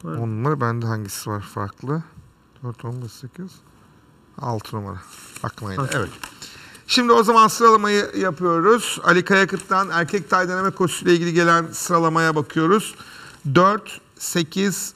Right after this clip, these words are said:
Speaker 2: on beş, on altı, altı, üç, dört, sekiz, on beş, on altı, e, altı, üç şeklinde. Tolga'ndan gelen sıralama dört,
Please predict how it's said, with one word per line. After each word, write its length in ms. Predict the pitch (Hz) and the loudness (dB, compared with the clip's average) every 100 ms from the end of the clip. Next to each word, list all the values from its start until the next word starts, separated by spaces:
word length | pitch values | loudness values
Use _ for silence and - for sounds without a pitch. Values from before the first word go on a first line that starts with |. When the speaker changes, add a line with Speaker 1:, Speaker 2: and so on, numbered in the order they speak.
| _ - | _ -6
Speaker 2:
on 300 | 185 202 175 | -2 0 2
beş, 460 | 165 190 - - - _ _ - | 2 0 -4 -6 -10 _ _ -4
on 160 | 196 | 0
altı, 500 | 208 175 151 - 151 - | 2 2 -2 -4 -8 -6
altı, 420 | 165 170 160 - 202 | -2 -2 -2 -4 -6
üç, 400 | 160 151 - - | -4 -4 -6 -4
dört, 320 | 147 160 160 - _ _ _ | 2 2 0 -10 _ _ _
sekiz, 640 | - - 147 - 175 147 - | -10 -6 -4 -2 -4 -4 -8
on 320 | 160 170 175 151 | -4 -2 0 0
beş, 400 | 165 165 - - - _ _ | 0 -2 -6 -12 -20 _ _
on 160 | 160 175 | -2 2
altı, 640 | 165 143 - - 165 185 - - _ _ _ 143 | 2 0 -4 0 0 0 -4 -20 _ _ _ -2
e, 220 | 147 143 | 0 0
altı, 440 | 147 147 147 - | 0 0 0 -4
üç 280 | 190 170 - | -2 -4 -2
şeklinde. 680 | - 139 - 123 123 180 220 - - - - | -2 -2 -4 -4 0 0 -2 -10 -20 -18 -2
Tolga'ndan 640 | 170 170 190 196 202 220 | 2 4 6 6 6 4
gelen 240 | 214 208 202 | 4 4 4
sıralama 580 | - 196 185 185 220 - - _ _ 147 127 | 2 0 2 2 2 0 -12 _ _ -4 0
dört, 480 | 185 226 214 - | 4 2 2 -12